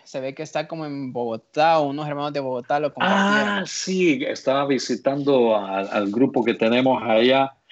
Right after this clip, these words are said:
Speaker 2: No, esa es una canción de hace, ustedes, creo que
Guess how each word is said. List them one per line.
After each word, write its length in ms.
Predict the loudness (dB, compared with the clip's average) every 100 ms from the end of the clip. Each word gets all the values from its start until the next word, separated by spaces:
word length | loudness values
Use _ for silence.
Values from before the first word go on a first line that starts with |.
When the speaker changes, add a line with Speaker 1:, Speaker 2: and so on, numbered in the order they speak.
| -10 0
Speaker 2:
No, 320 | 4 4 4
esa 260 | 2 0
es 60 | -2
una 200 | -4 -8
canción 440 | -8 -8 -6 -4
de 120 | -2 0
hace, 1080 | 0 -4 -4 -2 -2 0 0 -2 -4 -6 -14 -20 -20 _
ustedes, 920 | -8 -6 0 2 4 2 0 -10 -20 _ _
creo 240 | -2 -2
que 260 | 2 0 -2